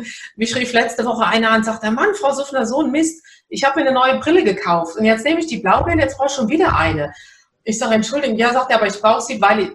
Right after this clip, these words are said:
weil die Stärke jetzt zu stark ist.“ Und, ähm, ich sage, „Entschuldigung, aber das ist ja jetzt nichts unbedingt Negatives.“ Und es war auch, aber ich fand's irgendwie süß, dass er da anrief, war ein Österreicher. Ähm, also es hat schon eine Wirkung. Oder wenn man merkt, ich muss abends noch fahren, dann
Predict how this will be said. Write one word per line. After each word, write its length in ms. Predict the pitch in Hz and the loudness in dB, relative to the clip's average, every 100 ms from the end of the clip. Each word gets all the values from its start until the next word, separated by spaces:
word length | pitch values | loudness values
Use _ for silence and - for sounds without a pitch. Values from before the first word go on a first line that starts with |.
| - | -4
weil 140 | 202 208 | -2 0
die 80 | |
Stärke 460 | 214 - 247 320 285 | 0 0 2 2 0
jetzt 380 | 214 220 - - | 0 -2 -4 -10
zu 100 | 214 | -8
stark 400 | - 220 294 302 | 0 2 2 0
ist.“ 400 | 135 - - _ _ _ _ | -6 -8 -14 _ _ _ _
Und, 380 | 226 226 233 226 - 196 | 0 2 2 0 -4 0
ähm, 320 | 202 208 214 | 2 2 0
ich 140 | 220 | -4
sage, 160 | 240 226 | -4 -4
„Entschuldigung, 520 | 226 269 262 220 196 | -2 -2 0 -2 -2
aber 420 | 190 196 190 - - _ _ _ _ _ _ _ _ _ - | -2 0 0 -2 -12 _ _ _ _ _ _ _ _ _ -6
das 140 | 226 | -4
ist 160 | 220 - | -4 -2
ja 60 | 214 | 0
jetzt 220 | 202 226 | -2 -2
nichts 180 | 233 226 | -2 -2
unbedingt 340 | 254 254 226 | -2 -2 0
Negatives.“ 680 | 262 254 220 240 247 294 - | 2 4 2 -2 -4 -2 -2
Und 260 | 214 220 - | 0 0 0
es 280 | - - - | -4 -4 -2
war 200 | 190 196 | 0 0
auch, 220 | - - | 0 0
aber 140 | 226 | 2
ich 80 | 262 | 2
fand's 260 | 285 277 254 | 2 2 0
irgendwie 300 | 277 277 233 | -2 -2 -2
süß, 300 | 285 320 254 | 2 2 2
dass 160 | 196 | 0
er 80 | 190 | 2
da 140 | 175 | 2
anrief, 380 | 185 233 214 180 | 2 0 0 -2
war 100 | 196 | -2
ein 80 | 190 | -2
Österreicher. 720 | 214 214 180 156 160 160 160 - - - _ - | -2 -2 0 0 0 -4 -6 -12 -20 -20 _ 0
Ähm, 240 | 208 214 | 2 2
also 240 | 202 208 220 | 2 2 0
es 180 | 220 | -2
hat 160 | 240 226 | -4 -4
schon 260 | - 247 247 | -4 -4 -2
eine 80 | 220 | 0
Wirkung. 320 | 226 226 214 | 0 0 -2
Oder 220 | 202 190 | 0 0
wenn 140 | 196 | 0
man 200 | 202 190 | 0 0
merkt, 260 | 196 226 233 | 2 0 -2
ich 160 | 190 214 | -6 -6
muss 140 | 214 | -2
abends 340 | 202 220 226 | 0 0 0
noch 200 | 196 185 | -4 -4
fahren, 640 | - 214 254 208 156 156 - | -2 2 2 2 -2 -8 -8
dann 400 | 180 180 180 170 | -6 -2 -2 -4